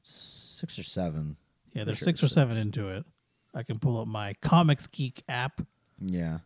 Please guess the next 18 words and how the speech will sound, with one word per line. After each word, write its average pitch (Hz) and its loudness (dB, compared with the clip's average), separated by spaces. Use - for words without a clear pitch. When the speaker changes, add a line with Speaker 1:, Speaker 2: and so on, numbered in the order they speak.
Speaker 2:
and 110 -2
see 127 0
what 123 2
my 107 -2
last 113 -2
pull 131 6
was. 92 -6
Fourteen 156 6
Speaker 1:
Yeah, 131 4
it 135 2
was - -4
six. - -
Speaker 2:
subscriptions. 101 -4
Speaker 1:
Yeah, 50 -14
it 57 -14
was - -14
six. - -12
Speaker 2:
Okay. 95 -6